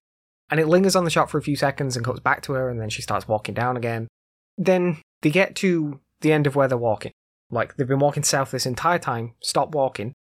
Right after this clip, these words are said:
The camera pans up and you see the entire funeral procession, like, extending backwards, extending to the north. At which point you see the mural again on the right-hand side of the screen, which doesn't make any sense.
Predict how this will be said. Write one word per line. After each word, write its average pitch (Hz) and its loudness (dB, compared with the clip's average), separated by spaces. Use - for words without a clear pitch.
The 139 -4
camera 180 2
pans 160 0
up - -2
and 135 -2
you 135 0
see 147 4
the 139 2
entire 139 2
funeral 139 -2
procession, 117 -2
like, 104 -8
extending 127 -4
backwards, - -6
extending 117 -4
to 180 2
the 160 4
north. 127 0
At 170 4
which 247 4
point 233 2
you 180 2
see 180 0
the 156 4
mural 175 6
again 156 2
on 165 2
the 156 4
right-hand 175 2
side 180 0
of 147 -6
the 151 2
screen, 151 2
which - -2
doesn't 214 2
make 175 2
any 156 2
sense. - -2